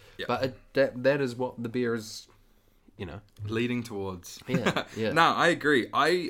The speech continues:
Speaker 1: I really enjoyed this. And once again, I know I've enjoyed a beer 'cause I've finished it.
Speaker 2: Yeah.
Speaker 1: It was, it was funny. The first sip was very tropical in
Speaker 2: Yeah.
Speaker 1: nature. But as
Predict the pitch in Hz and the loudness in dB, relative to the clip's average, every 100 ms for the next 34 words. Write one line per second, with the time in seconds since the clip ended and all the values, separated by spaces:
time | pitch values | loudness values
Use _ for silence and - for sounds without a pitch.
0 | - 143 175 170 165 156 127 151 143 98 | 0 2 2 2 0 -2 0 0 0 -4
1 | 107 117 139 127 117 127 101 104 127 151 | -2 -2 -2 -4 -4 -6 -4 -4 -4 -6
2 | 165 147 147 135 139 135 - 107 104 - | -8 -6 -6 -4 -6 -6 -8 -12 -14 -12
3 | 135 131 127 - - 87 87 90 82 - | -8 -6 -6 -10 -10 -8 -6 -6 -8 -16
4 | - - 120 123 127 123 117 117 - - | -20 -4 -4 0 2 2 0 -6 -10 -14
5 | - - 139 139 - 151 151 123 - 104 | -8 -2 0 0 0 0 0 -2 -4 -10
6 | - 110 110 - 135 139 - 143 - - | -12 -10 -10 -2 0 0 0 -2 -2 -6
7 | 107 104 113 117 113 107 107 123 117 104 | -8 -4 -2 0 -2 -4 -4 -4 -4 -4
8 | 143 151 160 113 107 110 113 - 165 208 | -4 -4 -6 0 2 2 0 -2 -2 -2
9 | - - - _ 120 - - 131 160 156 | -12 -20 -20 _ -4 -4 -2 -2 0 -4
10 | - | -8